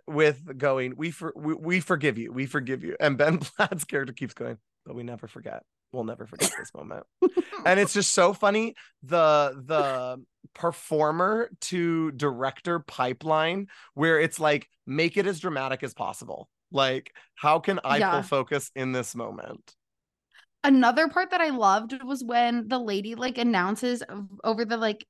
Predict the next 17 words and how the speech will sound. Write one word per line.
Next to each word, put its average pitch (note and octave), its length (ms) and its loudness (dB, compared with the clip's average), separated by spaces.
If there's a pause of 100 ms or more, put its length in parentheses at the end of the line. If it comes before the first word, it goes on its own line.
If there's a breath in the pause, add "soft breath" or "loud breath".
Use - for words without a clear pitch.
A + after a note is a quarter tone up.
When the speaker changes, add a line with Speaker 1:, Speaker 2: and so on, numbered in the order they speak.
Speaker 2:
camp A3+ 340 -2
intercom G#3 640 -4
that A#3 120 -10
the E3+ 100 -8
cast F3 540 -4
lists A#3 240 -2
are C4+ 120 0
out. C#4 340 0 (520 loud breath)
And C4+ 140 4
then C4+ 140 6
you C#4+ 100 4
just D4 200 -2
see D#4+ 260 2
the C#4+ 140 -2
kids, C4+ 320 -4
like, D4 200 0 (120)
running. C#4 960 2